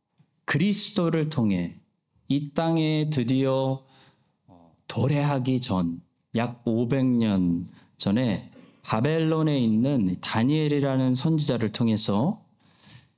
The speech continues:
하나님의 나라가, 그 하나님의 나라가 이 땅에,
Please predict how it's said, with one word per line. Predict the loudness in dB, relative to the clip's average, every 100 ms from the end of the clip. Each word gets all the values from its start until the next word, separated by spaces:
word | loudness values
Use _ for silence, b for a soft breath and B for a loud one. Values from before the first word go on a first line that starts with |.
| -20 -8
하나님의 | -4 0 2 2 2 2
나라가, | 2 2 2 0 0 0 0 -2 -6 _ _ _ _ _ _ _
그 | -6 -2
하나님의 | 0 2 2 2 2
나라가 | 2 2 0 -2
이 | 0 -2 -2 -4
땅에, | 0 2 2 2 0 -4